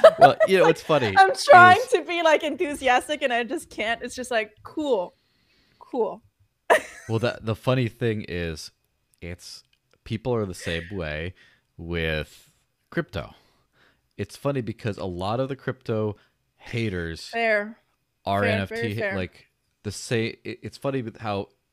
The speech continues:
Speaker 2: somewhere, like, if I'm explaining crypto to s-, a cynic, you have to get a few levels in before they, like, get it. Oh.
Speaker 1: Yeah.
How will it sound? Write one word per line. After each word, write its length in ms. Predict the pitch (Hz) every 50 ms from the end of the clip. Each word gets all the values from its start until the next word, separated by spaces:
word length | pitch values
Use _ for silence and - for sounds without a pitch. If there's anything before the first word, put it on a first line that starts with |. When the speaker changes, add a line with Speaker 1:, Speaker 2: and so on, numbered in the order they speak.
| _ _ _ _ _ _ _ _ _ _ _ _ _ _ _ _ _
Speaker 2:
somewhere, 680 | - - - - - 147 165 175 151 131 120 113 107 -
like, 160 | 104 104 -
if 100 | 95 92
I'm 160 | 117 131 147
explaining 380 | 143 - - - 127 120 107 98
crypto 360 | - - 123 - - 104 87
to 100 | 82 78
s-, 140 | 76 - -
a 160 | 87 - -
cynic, 480 | - - - 110 87 67 64 - - - _ _ _ _ _ _ _ _ _ _ _ _ _ _ _ _ -
you 140 | - 104 110
have 200 | - 165 160 -
to 80 | - 147
get 180 | 107 135 120
a 40 | 101
few 220 | - - 120 113 101
levels 540 | 90 87 90 92 92 90 87 85 82 80 -
in 300 | - 95 92 82 78 76
before 380 | 71 78 69 - - 85 80 78
they, 180 | 69 80 71
like, 200 | 67 69 67 65 _ _ -
get 220 | - 67 65 -
it. 140 | - - _ _ -
Oh. 640 | - - 92 92 85 80 78 73 69 67 65 - - -
Speaker 1:
Yeah. 260 | 247 233 220 208 294